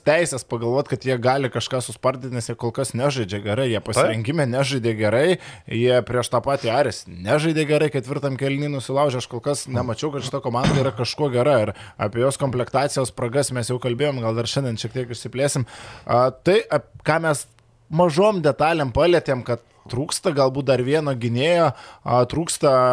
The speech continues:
Speaker 1: aukšto ūgio, šitą puikiai išryškėjo šitose rungtynėse. Ir, a, šita komanda kol kas nėra nei fiziška,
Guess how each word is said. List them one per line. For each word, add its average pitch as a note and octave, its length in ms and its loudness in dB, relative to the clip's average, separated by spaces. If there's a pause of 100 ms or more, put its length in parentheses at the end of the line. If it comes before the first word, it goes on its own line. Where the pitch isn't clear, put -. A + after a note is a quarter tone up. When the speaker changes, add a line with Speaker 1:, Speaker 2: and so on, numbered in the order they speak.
(120)
Speaker 1:
aukšto C3 420 -2
ūgio, F3 300 6 (180)
šitą A2+ 220 -12 (100)
puikiai F3 480 4
išryškėjo A#2+ 600 -2
šitose B2 320 -4
rungtynėse. B2+ 440 -2 (380)
Ir, B2+ 160 2
a, B2+ 220 4 (580)
šita E3 240 0
komanda D#3 400 2
kol B2+ 240 -2
kas C3+ 240 0
nėra B2+ 240 2
nei G2+ 320 2
fiziška, E3+ 640 0